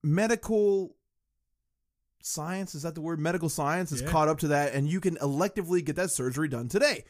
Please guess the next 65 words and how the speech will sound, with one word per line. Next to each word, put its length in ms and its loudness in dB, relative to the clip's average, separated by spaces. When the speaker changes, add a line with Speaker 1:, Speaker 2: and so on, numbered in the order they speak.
Speaker 1:
In 80 0
the 80 2
seventies 440 4
and 120 2
eighties, 420 2
absolutely 500 2
not. 340 0
You're 160 0
just 140 -4
a 60 -4
crazy 400 0
asshole 380 0
that 80 -2
wants 220 -2
their 80 -2
dick 220 -2
cut 140 0
off, 260 -2
so 160 -4
you 80 2
cannot 400 0
get 160 0
that 220 0
done. 340 2
This 240 -2
guy 280 0
would 160 2
do 200 4
it, 200 -2
and 140 0
I'm 100 0
sure 200 -2
that 80 -2
there 100 4
was 160 4
a 60 2
network 380 -2
of 120 -6
people 240 0
that 140 0
were 80 -2
doing 320 2
it, 280 -6
so 280 0
the 100 -2
fact 300 -4
that 80 0
he 100 0
had, 140 0
like, 160 -4
three 260 0
botches 540 0
doing 180 2
hotel 380 0
room 160 -2
surgery 320 -4
is 80 -6
probably 320 -4
a 60 -2
pretty 260 0
decent 320 -2
record, 320 -8
I 80 -12
would 120 -16
guess. 380 -16